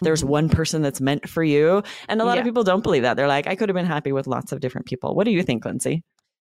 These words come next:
Speaker 2: I'm a little bit in between
Speaker 1: Hmm.
Speaker 2: when it comes to that argument. I can see both sides, but I also don't wanna think that love can be that just casual or that, uh, I don't think you
Speaker 1: That
Speaker 2: can
Speaker 1: you could
Speaker 2: find
Speaker 1: be
Speaker 2: love around
Speaker 1: anybody.
Speaker 2: every corner.
Speaker 1: No, right.
Speaker 2: Because the dating world's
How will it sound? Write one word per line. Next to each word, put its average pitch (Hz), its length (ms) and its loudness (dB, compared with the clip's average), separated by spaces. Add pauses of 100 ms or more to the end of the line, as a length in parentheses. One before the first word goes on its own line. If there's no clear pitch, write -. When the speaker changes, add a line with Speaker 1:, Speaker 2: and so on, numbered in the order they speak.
(460)
Speaker 2:
I'm 294 120 0 (100)
a 294 40 2
little 247 240 4
bit 247 140 2
in 226 140 2
between 185 840 -4
Speaker 1:
Hmm. 143 280 2
Speaker 2:
when 214 140 2
it 196 120 -2
comes 220 260 2
to - 80 0
that 185 80 2
argument. 170 500 -2 (140)
I 226 140 0
can 247 160 0
see 330 200 0
both 277 220 2
sides, 196 760 -2 (260)
but 240 100 0
I 240 60 4
also 330 180 0
don't 294 160 0
wanna 254 220 -2
think 233 280 -10
that 220 200 -2 (120)
love 214 320 0
can 214 160 -2
be 214 140 0
that 180 480 -2
just - 340 -10 (520)
casual 190 560 0 (400)
or 175 180 2
that, 170 480 -2
uh, - 500 -2
I 233 100 0
don't 311 120 2
think 339 140 0
you 156 60 2
Speaker 1:
That - 40 0
Speaker 2:
can 151 60 2
Speaker 1:
you 151 60 2
could - 60 -6
Speaker 2:
find 247 180 2
Speaker 1:
be 143 80 2
Speaker 2:
love 135 160 2
around 135 140 4
Speaker 1:
anybody. 127 140 2
Speaker 2:
every 151 100 2
corner. - 460 -2 (100)
Speaker 1:
No, 113 140 -2 (220)
right. 214 180 0
Speaker 2:
Because 214 420 2
the 196 80 2
dating 240 300 2
world's 233 300 0